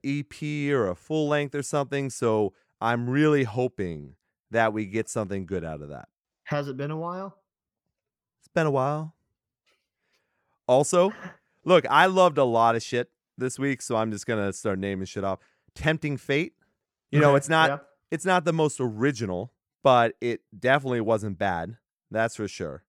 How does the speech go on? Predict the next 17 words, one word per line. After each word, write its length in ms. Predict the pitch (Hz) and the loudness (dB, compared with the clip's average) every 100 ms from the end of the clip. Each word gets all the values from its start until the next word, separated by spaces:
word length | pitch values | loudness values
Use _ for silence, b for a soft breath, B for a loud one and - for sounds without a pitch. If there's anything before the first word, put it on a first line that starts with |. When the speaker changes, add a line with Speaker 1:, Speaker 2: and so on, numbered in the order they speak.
| _ _ - | _ _ -2
Speaker 1:
And 180 | 147 156 | 0 2
then 260 | 156 151 | 2 2
now 340 | 156 151 151 147 | 0 2 0 0
I 200 | 127 135 | 0 -2
do 400 | 120 117 151 160 | -4 -6 -2 -2
want 340 | 147 135 143 143 | -2 -2 -2 -4
to 80 | |
kinda 300 | 131 143 135 | -8 -4 -4
hit 280 | 117 143 - | -2 -6 -4
this 260 | 135 131 - | -4 -4 -6
as 160 | 107 | -10
well. 580 | 110 135 139 101 85 85 _ _ _ _ | -2 2 4 4 0 -8 _ _ _ _
Speaker 2:
Oh, 120 | 139 135 | -4 0
boy. 320 | 127 120 117 _ _ _ _ _ | 0 -2 -6 _ _ _ _ _
Speaker 1:
Bless 300 | 120 139 135 | 0 0 0
the 100 | 120 | -10
Fall. 500 | - 165 127 - - | -6 -2 -2 -4 -16